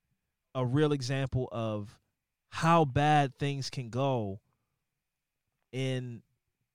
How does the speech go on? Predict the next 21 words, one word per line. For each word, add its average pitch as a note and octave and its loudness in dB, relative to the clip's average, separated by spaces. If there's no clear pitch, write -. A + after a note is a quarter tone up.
poverty D3+ 2
in B2+ -4
these B2 -8
inner C3+ -4
city C3 -2
communities, B2 -6
you A#2 -10
know, A2 -6
like, G#2 -6
s-, - -8
sometimes F#3 0
these F#3 0
are, G3 0
these G3+ 0
are G3 4
the D#3+ 0
things E3+ -2
that C3 0
wait D#3+ 2
for - -6
you A#2 -4